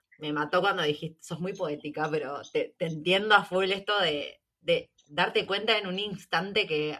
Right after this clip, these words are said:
hay unos, un par de ojos que te está transmitiendo algo tan fuerte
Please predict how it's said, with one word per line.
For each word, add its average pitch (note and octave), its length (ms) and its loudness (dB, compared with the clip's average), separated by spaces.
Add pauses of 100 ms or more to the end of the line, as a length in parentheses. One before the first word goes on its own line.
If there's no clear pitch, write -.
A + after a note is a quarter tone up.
hay E3+ 220 0
unos, F3+ 380 -2
un E3 120 -6
par F#3+ 140 8
de F#3+ 120 4
ojos F#3 220 0
que F#3 80 -12
te D3+ 100 -6
está D#3+ 200 -6
transmitiendo E3+ 680 -4
algo F3 260 2
tan E3+ 260 -2
fuerte F3 600 -8